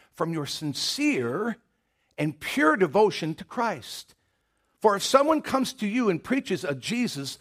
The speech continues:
other than the Jesus we preached, or if you receive a different spirit from the spirit you received, or a different gospel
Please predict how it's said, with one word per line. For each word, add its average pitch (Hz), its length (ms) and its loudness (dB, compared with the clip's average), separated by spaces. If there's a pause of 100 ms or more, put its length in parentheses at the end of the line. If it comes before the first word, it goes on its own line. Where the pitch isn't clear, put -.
(240)
other 285 240 6
than 196 180 0
the 165 80 0
Jesus 139 400 -2
we 180 140 -2
preached, - 680 -6 (680)
or 214 120 8
if - 100 -2
you 277 100 4
receive 269 380 0
a 185 60 6
different 247 380 -4
spirit 262 440 -2
from 202 160 0
the 175 80 -4
spirit 247 640 -2
you 156 180 -4
received, 135 760 -6 (1300)
or 214 180 6
a 196 60 0
different 220 300 0
gospel 160 640 0